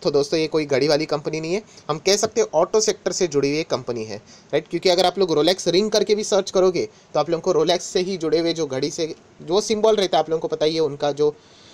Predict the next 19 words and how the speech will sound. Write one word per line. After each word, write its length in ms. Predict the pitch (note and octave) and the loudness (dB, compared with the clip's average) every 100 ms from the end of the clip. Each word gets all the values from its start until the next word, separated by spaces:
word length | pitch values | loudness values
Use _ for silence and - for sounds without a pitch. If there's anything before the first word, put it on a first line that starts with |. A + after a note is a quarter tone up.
| - - - | -20 -20 -4
उससे 240 | G3 - A3+ | -2 2 2
related 380 | G#3 F#3+ G3 | 2 0 -2
ही 120 | F#3+ G#3 | -2 -4
कुछ 220 | F#3+ F3+ | -4 -2
products 360 | D#3+ D3+ D#3 | 2 2 2
देखने 220 | D3 C#3 C3+ | 0 -2 -2
को 160 | F#3+ - | -6 -4
मिल 160 | C#3 B2+ | -2 0
जाएंगे। 380 | A#2+ A2 G2+ - - | 0 -2 -6 -12 -6
So 80 | F#3+ | 0
एनीवेज, 420 | D#3+ E3 B2 - - | 2 2 0 -2 -6
अभी 160 | C3 G3 | -2 0
हम 100 | F#3 | 2
लोग 140 | F#3+ | 2
बात 220 | D#3+ E3 | 2 0
करने 220 | - E3+ F3 | 0 -2 -2
वाले 180 | F3 | -2
हैं 80 | F#3 - - | -2 -8 -6
Rolex 460 | C#3+ D3 E3 - - | 0 2 2 -2 -20